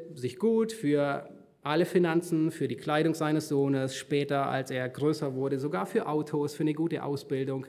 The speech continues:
Geld war kein Thema. Aber trotzdem war er verwickelt in das organisierte Verbrechen. Und Eddie versuchte, seinem kleinen Sohn beizubringen, was richtig und falsch ist,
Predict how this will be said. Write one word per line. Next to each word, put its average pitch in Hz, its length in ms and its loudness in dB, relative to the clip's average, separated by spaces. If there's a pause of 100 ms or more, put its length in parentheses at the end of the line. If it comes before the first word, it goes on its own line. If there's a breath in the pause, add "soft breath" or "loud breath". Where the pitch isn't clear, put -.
Geld 170 420 0
war 143 160 -2
kein 196 540 -4
Thema. 208 520 -4 (920 soft breath)
Aber 160 240 4
trotzdem 175 680 4
war 165 200 4
er 156 180 2
verwickelt 165 880 2
in 156 120 2
das 151 240 -2
organisierte 175 880 2
Verbrechen. 139 800 -6 (840)
Und 170 120 6
Eddie 285 220 8
versuchte, 214 500 4
seinem 185 300 6
kleinen 220 400 4
Sohn 214 320 6
beizubringen, 196 800 6
was 190 240 4
richtig 190 320 4
und 214 120 2
falsch 277 400 0
ist, - 400 -4